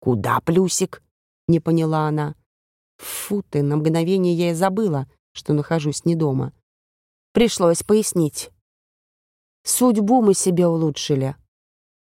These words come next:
"Где ты наслушалась этих бредней?" Вдруг у самых ворот нам преградил путь запыхавшийся мальчик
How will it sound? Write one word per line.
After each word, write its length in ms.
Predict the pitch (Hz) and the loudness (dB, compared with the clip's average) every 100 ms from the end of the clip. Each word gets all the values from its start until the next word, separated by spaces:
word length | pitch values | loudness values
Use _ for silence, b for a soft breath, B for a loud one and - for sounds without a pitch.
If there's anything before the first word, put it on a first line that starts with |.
| _ _ | _ _
"Где 460 | 135 113 - 160 160 | -2 0 0 2 2
ты 100 | 156 | 2
наслушалась 760 | 160 - 185 196 - 143 139 | 2 0 0 -2 -2 -4 -4
этих 220 | 131 147 | -2 -2
бредней?" 600 | 131 143 135 117 117 - - _ _ _ _ _ _ _ - | 0 0 0 -2 -4 -10 -16 _ _ _ _ _ _ _ -4
Вдруг 380 | 170 180 320 294 | 0 2 2 0
у 60 | |
самых 420 | 233 - 214 196 175 | -2 0 0 0 -2
ворот 460 | 165 165 254 - - | -2 0 -2 -4 -10
нам 280 | - 190 190 | -2 0 0
преградил 640 | 180 180 156 160 143 143 | -2 -2 0 -2 0 -2
путь 340 | 135 - 240 - | -2 -2 -4 -4
запыхавшийся 880 | 226 214 220 196 160 151 - 165 - | -4 -2 -2 -2 -2 -2 -6 -8 -4
мальчик 580 | 202 156 127 - - - | -2 -2 -4 -8 -12 -16